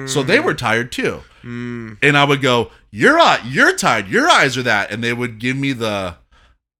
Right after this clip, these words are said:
Speaker 1: "I'll, I'll crack, I'll, I'll, I'll crack you right over the face, boy.
Speaker 2: Yeah.
Speaker 1: Don't make me,
Speaker 2: <laughs>
Speaker 1: like, you're not too, you're not, <laughs> you're not too big
Speaker 2: Uh,
Speaker 1: to get your ass cracked over."
Speaker 2: No, no, no, no.
Speaker 1: So,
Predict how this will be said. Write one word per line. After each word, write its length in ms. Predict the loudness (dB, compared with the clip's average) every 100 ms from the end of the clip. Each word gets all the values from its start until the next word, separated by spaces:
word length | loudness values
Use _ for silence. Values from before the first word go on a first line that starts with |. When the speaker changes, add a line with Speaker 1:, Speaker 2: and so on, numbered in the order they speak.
| _ -14
Speaker 1:
"I'll, 380 | -8 -4 -4 -6 _ _ -20 _
I'll 120 | -6 -6
crack, 400 | -8 -8 -8 -6
I'll, 360 | -6 -6 -10 -8
I'll, 220 | -10 -8 -6
I'll 100 | -6
crack 400 | -4 -6 -4 -6
you 60 |
right 160 | -8 -6
over 180 | -8 -10
the 80 | -14
face, 300 | -12 -12 -12
boy. 360 | -12 -12 -12 -14 -12
Speaker 2:
Yeah. 320 | -6 -6 -4
Speaker 1:
Don't 260 | 0 0 2
make 300 | 0 0 -2
me, 380 | -2 0 -2 -6 -16 -20
Speaker 2:
<laughs> 200 | -20 -14
Speaker 1:
like, 220 | -6 -4 0
you're 120 | 2
not 260 | 2 2 2
too, 160 | 0 0 2
you're 140 | 2
not, 280 | 4 2 2 -2 -4
<laughs> 160 | -6 -2
you're 140 | 0
not 240 | 4 2 2
too 180 | 0
big 420 | 2 4 6 4 2
Speaker 2:
Uh, 400 | -6 -6 -4 -2
Speaker 1:
to 60 |
get 220 | 0 0 2
your 100 | 4
ass 300 | 4 2 -2
cracked 400 | -2 0 0 -4
over." 400 | -4 -6 -10 -10
Speaker 2:
No, 340 | -6 -6 -8 -12 _ _ _ -16
no, 200 | -10 -8
no, 120 | -8
no. 120 | -6
Speaker 1:
So, 840 | -4 2 4 6 6 6 4 2